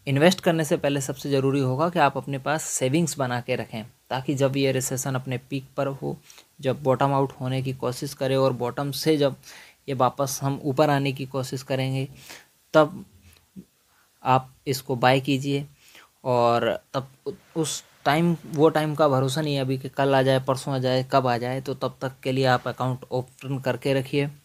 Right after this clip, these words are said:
और थोड़ा बहुत एक आध share ख-, लेके रखिए, ताकि आपको पता चले कि share कैसे लेते हैं, कैसे बेचते हैं और उस time का फ़ायदा उठाइए।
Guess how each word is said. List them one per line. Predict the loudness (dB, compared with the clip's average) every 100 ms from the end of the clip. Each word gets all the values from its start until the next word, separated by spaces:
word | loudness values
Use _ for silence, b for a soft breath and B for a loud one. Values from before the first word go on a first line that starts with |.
| _ -2
और | 2 4 4 2 0 -6 -6
थोड़ा | 0 2
बहुत | 2 2
एक | 0 2
आध | 0
share | 0 -2 -2
ख-, | -2 -4 -2 -2
लेके | -2 0 -2
रखिए, | -2 -2 -2
ताकि | -2 -2
आपको | -6 -8
पता | -6 -4
चले | -2 -2
कि | -2
share | -4 -6
कैसे | -4 -6 -4
लेते | -4 -4 -6
हैं, | -6
कैसे | -8 -8 -4
बेचते | -4 -4 -4 -8
हैं | -8 -10 B B B B B B _ 0
और | 0 0 -8 b b -6
उस | -4
time | -2 -2
का | -2 0
फ़ायदा | 4 4 2
उठाइए। | -2 -8 -12